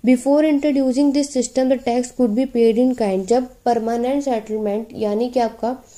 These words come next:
जमींदारी सिस्टम नहीं आया था स्टूडेंट, तो उससे पहले काइंड में यहाँ पे टैक्स लेता था, कैश में नहीं लिया जाता था। क्लियर हो गया?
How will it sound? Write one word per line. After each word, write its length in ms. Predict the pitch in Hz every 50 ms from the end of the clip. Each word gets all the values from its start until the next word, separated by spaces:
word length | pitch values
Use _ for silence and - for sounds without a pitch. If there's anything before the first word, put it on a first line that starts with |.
| - _ _ _ -
जमींदारी 600 | 214 226 220 233 254 262 269 277 269 269 269 294
सिस्टम 400 | 285 - 269 247 - - 240 247
नहीं 400 | 254 247 247 233 220 220 247 262
आया 120 | 262 254 233
था 160 | - - 220
स्टूडेंट, 440 | 214 - - 214 190 202 208 254 254 - - - - _ _ -
तो 60 | 277 277
उससे 440 | - - 269 254 - - - 302 294
पहले 380 | 294 - 254 240 226 233 277 285 285 -
काइंड 400 | - 247 226 226 233 262 262 254
में 420 | 269 262 254 262 277 285 294 285 254
यहाँ 220 | 233 220 220 214 -
पे 80 | 240 240
टैक्स 400 | 233 - 226 220 220 - - -
लेता 200 | 226 208 214 202
था, 140 | 196 247 269 302 - - _ _ -
कैश 400 | 247 233 226 233 247 247 - -
में 200 | 254 254 262 285 294 - _ -
नहीं 420 | 240 233 233 240 240 214 233 262 277
लिया 220 | 262 254 226 208 196
जाता 300 | 196 185 180 185 185 180
था। 140 | 185 185 175
क्लियर 380 | 175 - 226 233 240 247 254 269
हो 80 | 262 220
गया? 200 | 202 226 247